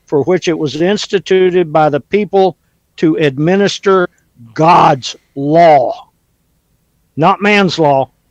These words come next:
God's law. Number seven, the government does not and does not grant entitlements to anyone.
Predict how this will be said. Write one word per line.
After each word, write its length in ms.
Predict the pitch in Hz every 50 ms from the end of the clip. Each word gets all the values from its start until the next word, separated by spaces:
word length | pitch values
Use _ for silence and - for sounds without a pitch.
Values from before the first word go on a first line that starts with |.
| _ _
God's 360 | - 170 165 151 143 123 -
law. 160 | 139 120 - - _ _ _ _ _ _ _ _ _ _
Number 220 | 156 160 151 151
seven, 500 | 143 - - 202 196 185 196 190 175 165 - _ _ _ _ _ _ _ _ -
the 160 | 131 147 143
government 680 | 127 120 139 185 196 196 190 196 196 202 196 - -
does 240 | 160 147 147 139 117
not 400 | 147 160 165 180 185 - - - -
and 400 | - 147 143 139 143 131 123 - _ _ _ _ _ _ _ 202 175
does 260 | 143 165 156 139 -
not 280 | 165 170 180 208 170 - - 160
grant 400 | 123 131 156 175 180 180 185 - -
entitlements 1040 | 170 151 143 139 127 - - - 170 175 185 180 185 180 180 180 180 170 - - - -
to 340 | - - 165 165 160 151 - _ _ _ _ _ _ _ -
anyone. 1400 | 185 185 180 175 175 175 170 165 - _ _ _ _ _ - 135 135 143 156 156 147 135 123 113 107 107